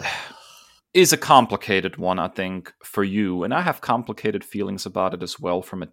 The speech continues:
different perspective. Um, actually from several different perspectives. So I'm very interested to talk about The Flash number one, which, uh, features Si Spurrier on writing duties and Mike Deodato Junior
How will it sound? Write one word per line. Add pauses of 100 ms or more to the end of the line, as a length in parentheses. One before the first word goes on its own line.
different
perspective. (640)
Um, (140)
actually
from
several
different
perspectives.
So
I'm
very
interested
to
talk
about (320)
The
Flash
number
one, (180)
which,
uh, (160)
features
Si
Spurrier
on
writing
duties
and
Mike
Deodato
Junior